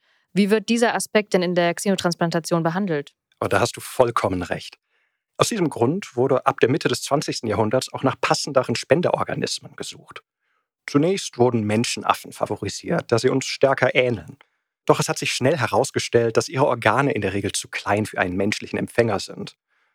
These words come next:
Speaker 2: Und außerdem gab es natürlich ein hohes Risiko von Zoonosen bei diesen Spenderorganen.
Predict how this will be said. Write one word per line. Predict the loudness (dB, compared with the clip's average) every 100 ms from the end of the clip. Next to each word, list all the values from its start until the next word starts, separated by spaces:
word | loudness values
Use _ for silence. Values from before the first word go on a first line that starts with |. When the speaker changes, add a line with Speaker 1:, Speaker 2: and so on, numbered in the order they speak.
| _
Speaker 2:
Und | -4 -2 2
außerdem | 2 4 2 2
gab | 0
es | 0
natürlich | 0 2 2
ein | 0 2
hohes | 2 2 -2
Risiko | -2 0 -2
von | 0 0 0
Zoonosen | 0 0 2 0 0 -4
bei | -10 -10
diesen | -10 -14
Spenderorganen. | -14 -8 -2 0 0 -2 -4 -10 -12